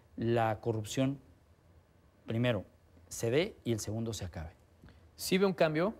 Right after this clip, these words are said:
Speaker 2: lo veo en mi generación, en mis amigos de la universidad, en mis compañeros, amigos de mis amigos, despachos nuevos, que, que dan muchísimo gusto ver amigos de mi edad que, que deciden cada vez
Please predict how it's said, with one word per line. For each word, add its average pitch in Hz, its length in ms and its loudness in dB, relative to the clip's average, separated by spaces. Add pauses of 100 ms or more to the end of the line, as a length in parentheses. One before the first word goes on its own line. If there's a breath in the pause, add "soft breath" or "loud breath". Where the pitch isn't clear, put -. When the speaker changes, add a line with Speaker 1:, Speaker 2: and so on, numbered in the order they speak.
(560)
Speaker 2:
lo 127 160 4
veo 139 200 6
en 156 60 0
mi 151 80 -2
generación, 135 560 0 (1000)
en 120 180 -2
mis 117 180 -2
amigos 139 380 4
de 131 60 2
la 123 60 0
universidad, 120 480 4
en 131 80 2
mis 113 120 -6
compañeros, 120 800 0
amigos 123 320 2
de 117 80 0
mis 113 180 -4
amigos, 120 480 0 (460 soft breath)
despachos 131 460 0
nuevos, 135 560 2 (120)
que, 110 200 -2
que 117 100 0
dan 127 160 4
muchísimo 135 480 0
gusto 127 320 -2
ver 127 120 0
amigos 123 320 0
de 113 60 0
mi 107 100 -2
edad 117 260 2 (600 soft breath)
que, 113 440 4 (120)
que - 100 2
deciden 127 360 2
cada 127 240 4
vez 123 340 2